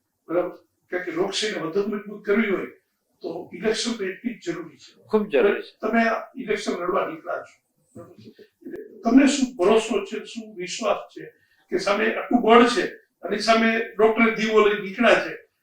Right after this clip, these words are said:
Speaker 1: તો આ દીવો પ્રગટાવવા તમે નીકળ્યા છો, લોકોને અપીલ તમે શું કરવા માંગો છો?
Speaker 2: હું તો આજે સવારમાં જ, અ, ગીતાજીનો અધ્યાય, હું શ્લોક વાંચીને આવ્યો છું
Speaker 1: જી.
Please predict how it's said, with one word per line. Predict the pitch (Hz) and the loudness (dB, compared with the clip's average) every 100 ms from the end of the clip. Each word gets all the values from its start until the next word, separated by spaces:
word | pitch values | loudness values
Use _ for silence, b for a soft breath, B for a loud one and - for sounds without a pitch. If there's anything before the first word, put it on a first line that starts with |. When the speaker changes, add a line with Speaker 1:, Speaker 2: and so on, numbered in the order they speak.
| _ - | _ 2
Speaker 1:
તો | |
આ | 185 180 | 4 4
દીવો | 220 226 214 | 4 2 4
પ્રગટાવવા | 214 - 220 214 214 | 0 2 4 4 2
તમે | 208 | 0
નીકળ્યા | 226 226 208 - | 0 2 2 0
છો, | |
લોકોને | 202 190 214 196 | -4 -4 -4 -2
અપીલ | 190 233 214 | 0 2 2
તમે | 196 | 0
શું | - - | -2 -8
કરવા | - 147 | -8 -8
માંગો | 139 | -8
છો? | 131 _ _ _ | -18 _ _ _
Speaker 2:
હું | 139 151 | -6 0
તો | 160 | 6
આજે | 147 147 160 139 | 8 8 8 8
સવારમાં | - 151 156 156 151 135 | 6 4 6 6 4 4
જ, | |
અ, | 139 131 127 104 113 123 123 | 4 6 2 -4 -12 -12 -6
ગીતાજીનો | 135 139 139 135 131 131 | -4 2 2 2 0 0
અધ્યાય, | 131 127 113 | -2 -6 -10
હું | 123 123 - | -10 -10 -4
શ્લોક | 139 135 | -2 -2
વાંચીને | 131 135 131 123 | -6 -6 -8 -4
આવ્યો | 135 156 | -2 -2
છું | 156 - | -6 -16
Speaker 1:
જી. | _ _ 160 147 | _ _ -16 -16